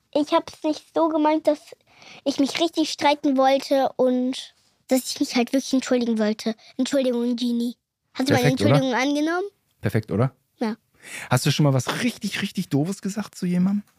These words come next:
Speaker 1: Meine Freundin Mayla, die hat sich gest-, mit mir gestritten.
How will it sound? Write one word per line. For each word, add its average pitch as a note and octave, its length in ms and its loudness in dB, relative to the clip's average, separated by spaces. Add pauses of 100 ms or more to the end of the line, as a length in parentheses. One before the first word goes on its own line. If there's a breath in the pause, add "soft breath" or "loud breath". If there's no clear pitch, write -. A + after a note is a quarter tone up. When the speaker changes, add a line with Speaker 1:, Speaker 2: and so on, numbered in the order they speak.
(400)
Speaker 1:
Meine C4 220 2
Freundin C4+ 640 2
Mayla, A#3+ 600 4
die D#4 60 4
hat F4 120 0
sich D#4+ 120 0
gest-, - 260 -2 (140)
mit D4 360 2
mir F4+ 180 4
gestritten. - 500 -2